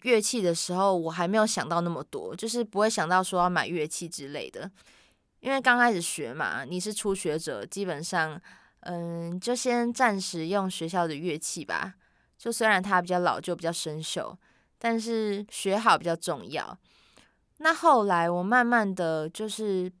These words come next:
八年级之后，我就比较上手一点，也渐渐的培养出兴趣。所以我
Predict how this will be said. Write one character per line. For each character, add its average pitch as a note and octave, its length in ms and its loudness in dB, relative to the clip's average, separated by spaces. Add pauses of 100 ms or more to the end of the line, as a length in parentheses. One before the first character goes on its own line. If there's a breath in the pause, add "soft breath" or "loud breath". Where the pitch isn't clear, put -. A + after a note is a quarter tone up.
八 A3 260 4
年 F3 340 -4
级 E3+ 280 -8
之 F3 240 -6
后， - 400 -2
我 E3+ 160 -6
就 G#3 120 -2
比 F#3+ 80 -6
较 F3+ 120 0
上 E3 340 0
手 - 260 -6
一 D#3+ 80 -10
点， - 260 -14 (680 soft breath)
也 F#3+ 380 0
渐 C#4 220 -4
渐 C4+ 140 0
的 G3 80 2
培 G3+ 120 -4
养 E3+ 180 2
出 F3 240 -6
兴 D3+ 280 -4
趣。 - 380 -6 (200)
所 - 200 0
以 D4 260 2
我 E3 420 4